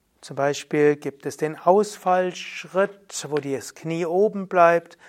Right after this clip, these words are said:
Bevor du zur Kniebrust-Stirnstellung kommst, kannst du die Liegestütz halten. Wenn du in der Kobra bist, kannst du stärker mit den Händen den Boden zu dir hinziehen.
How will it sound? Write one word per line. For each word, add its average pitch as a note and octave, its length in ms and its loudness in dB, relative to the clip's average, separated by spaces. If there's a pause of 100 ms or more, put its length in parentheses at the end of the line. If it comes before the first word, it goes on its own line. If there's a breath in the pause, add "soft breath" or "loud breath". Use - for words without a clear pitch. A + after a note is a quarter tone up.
(160 loud breath)
Bevor D#3+ 420 4
du D#3 140 -2
zur C#3+ 240 -8
Kniebrust-Stirnstellung D#3+ 1600 -2
kommst, D#3+ 420 -2
kannst C3+ 380 -10
du C#3 100 -4
die C#3+ 240 -6
Liegestütz F#3 1400 -6
halten. E3 580 0 (480 loud breath)
Wenn C3+ 160 -4
du B2 100 -10
in B2 80 -8
der C3+ 120 -4
Kobra G3+ 720 4
bist, D#3+ 320 -4
kannst D3 400 -8
du C3+ 80 -6
stärker D#3 680 2
mit D3 120 -6
den C#3+ 140 -6
Händen D#3+ 560 -4
den C#3+ 200 -2
Boden D3+ 440 -2
zu - 180 -8
dir D3 180 0
hinziehen. E3 800 -4